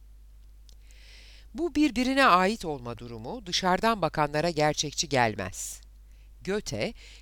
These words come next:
bin yedi yüz yetmiş altıda dostu Wieland'a Charlotte von Stein'in olan, Charlotte von Stein'a olan aşkı üzerine şunları yazar.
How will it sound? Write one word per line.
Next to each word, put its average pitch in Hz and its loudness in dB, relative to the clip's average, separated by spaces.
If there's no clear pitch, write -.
bin 170 -4
yedi 208 0
yüz 262 -4
yetmiş 175 -2
altıda 147 2
dostu 190 -8
Wieland'a 127 0
Charlotte 233 0
von 165 -10
Stein'in 147 0
olan, 143 -2
Charlotte 214 -2
von 156 -10
Stein'a 156 -2
olan 127 -2
aşkı 127 -4
üzerine 117 -4
şunları 139 -6
yazar. - -8